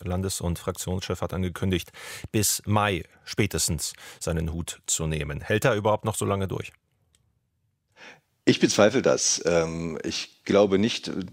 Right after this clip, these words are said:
Speaker 2: zumal sich in Thüringen die politische Entwicklung zurzeit, äh, nicht monats-, wochen- oder tagesweise, sondern eher im, im Stundentakt entwickelt.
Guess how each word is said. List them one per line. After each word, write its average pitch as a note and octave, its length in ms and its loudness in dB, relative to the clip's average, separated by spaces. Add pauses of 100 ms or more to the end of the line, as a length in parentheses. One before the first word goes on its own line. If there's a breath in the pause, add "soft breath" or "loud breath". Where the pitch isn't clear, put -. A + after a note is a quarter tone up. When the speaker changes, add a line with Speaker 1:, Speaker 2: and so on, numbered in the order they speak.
Speaker 2:
zumal F#2 400 2
sich F#2 260 -4
in E2+ 200 -4
Thüringen G#2+ 580 2
die F#2 100 0
politische F#2+ 360 0
Entwicklung G2 420 0
zurzeit, F#2 480 2
äh, F2 300 2
nicht - 680 -4
monats-, G#2+ 680 4
wochen- G#2+ 260 2
oder F#2 140 4
tagesweise, F#2 560 2
sondern F#2 220 2
eher F#2 160 4
im, E2+ 100 0
im F#2+ 140 -4
Stundentakt G2+ 720 0
entwickelt. G#2+ 540 0